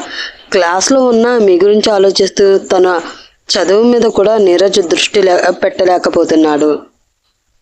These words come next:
అలా అయితే అతని భవిష్యత్తు ఏమవుతుందో ఒక్కసారి ఆలోచించండి" అంటూ అన్నం కూరతో కలిపి భారతి నోటి దగ్గర పెట్టింది వర్షిత. దానితో మొహం పక్కకు తిప్పుకుంది భారతి.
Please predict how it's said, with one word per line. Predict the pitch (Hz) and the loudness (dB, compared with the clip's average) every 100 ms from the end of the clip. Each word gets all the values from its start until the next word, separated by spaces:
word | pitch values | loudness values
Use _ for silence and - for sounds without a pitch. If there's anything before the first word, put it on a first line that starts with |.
| _ _ _ 170 | _ _ _ -6
అలా | 180 | -4
అయితే | 180 170 175 233 | -2 -2 0 0
అతని | 226 196 190 | 0 -2 0
భవిష్యత్తు | 180 151 151 220 208 | 0 0 0 -2 0
ఏమవుతుందో | 180 190 190 196 196 | 2 2 0 0 2
ఒక్కసారి | 185 180 - 147 170 175 | 0 -2 -4 -4 -2 0
ఆలోచించండి" | 170 165 175 160 170 165 165 - - - - 180 | 0 0 0 0 0 2 0 -2 -10 -20 -12 -4
అంటూ | 190 185 190 | -2 0 0
అన్నం | 185 180 165 202 | 0 0 0 2
కూరతో | 226 220 185 190 220 | 0 0 0 0 -2
కలిపి | 214 185 170 190 | 0 0 2 0
భారతి | 180 160 156 - 220 | 0 -2 -2 0 0
నోటి | 214 185 185 | 2 0 0
దగ్గర | 185 185 | 0 0
పెట్టింది | 185 165 - 330 370 320 359 - - - - | 0 -2 0 0 2 2 -2 -6 -18 -10 -2
వర్షిత. | 214 196 - 165 156 143 135 - _ _ _ _ _ _ _ _ _ _ _ _ _ _ _ _ _ _ _ _ - | -2 0 -2 -2 -2 -2 -4 -8 _ _ _ _ _ _ _ _ _ _ _ _ _ _ _ _ _ _ _ _ -6
దానితో | 180 160 170 214 320 | -2 0 0 0 2
మొహం | 262 196 220 | 2 2 0
పక్కకు | 233 202 - 214 | -2 -2 -2 -2
తిప్పుకుంది | 214 - 196 214 | -2 -2 0 0
భారతి. | 214 175 156 147 156 147 151 | 0 0 0 0 0 0 -2